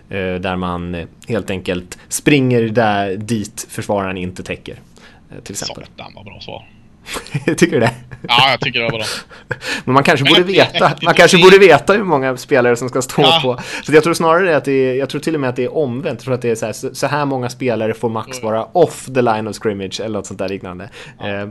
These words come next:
Speaker 1: det är ganska viktigt när man ritar spel, men annars, eh, kanske inte något som man, eh, behöver ha hundra procent koll på.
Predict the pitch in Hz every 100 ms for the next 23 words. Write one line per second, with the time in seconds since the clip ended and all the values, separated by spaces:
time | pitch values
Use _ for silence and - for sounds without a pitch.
0 | - 127 143 143 135 123 120 113 110 107
1 | 110 113 113 117 107 117 - 147 90 80
2 | - 117 113 113 113 - 113 107 110 98
3 | 101 92 95 92 - - 92 95 90 90
4 | 87 87 87 101 110 98 90 92 101 98
5 | 85 - 69 - 69 - -